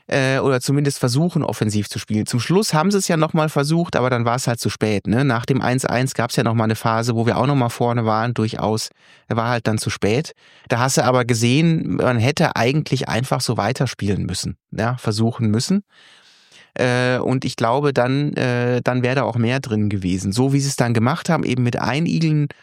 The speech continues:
war ich im Nachhinein eigentlich, ne, also ich weiß gar nicht, wann das war. Es war ja noch fünfunddreißig, vierzig Minuten zu spielen nach der roten Karte, oder? Sowas? Wann, was, war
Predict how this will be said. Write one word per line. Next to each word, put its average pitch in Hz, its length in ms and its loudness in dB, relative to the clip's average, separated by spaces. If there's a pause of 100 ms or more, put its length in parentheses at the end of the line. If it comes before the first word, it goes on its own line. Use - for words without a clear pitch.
war 113 160 0
ich - 200 0
im 143 100 2
Nachhinein 127 480 2
eigentlich, 120 580 -2 (440)
ne, 135 260 2
also 123 200 2
ich 123 120 -2
weiß 135 180 -4
gar 135 120 0
nicht, 123 80 0
wann 120 140 0
das 113 180 0
war. 143 140 2
Es 123 100 -6
war 127 100 2
ja 123 100 0
noch 113 120 -2
fünfunddreißig, 123 540 0
vierzig 135 260 -2
Minuten 131 240 -2
zu - 80 -6
spielen 160 340 0
nach 107 120 0
der 101 120 0
roten 104 280 -2
Karte, 117 340 0
oder? 190 260 2
Sowas? 160 400 -2
Wann, 113 260 -2
was, 123 220 -4
war 120 140 -2